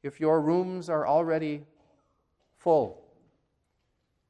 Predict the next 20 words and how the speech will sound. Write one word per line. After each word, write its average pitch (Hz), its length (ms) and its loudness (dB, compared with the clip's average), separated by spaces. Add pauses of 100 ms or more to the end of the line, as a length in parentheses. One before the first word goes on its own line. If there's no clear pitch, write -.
(260)
You 127 80 -12
cannot 170 540 -2
follow 151 540 4
if 107 160 -8
you 127 120 -6
are 123 140 0
not 120 320 -6 (240)
free 156 400 -8 (640)
to 147 80 -16
go." 139 320 -4 (1800)
And 113 140 -14
so 139 200 2
the 139 100 0
gift 135 260 -4
was 127 160 -4
offered, 131 420 4
but 120 140 -4
the 127 100 -4
rich 127 260 -6
man, 127 440 -6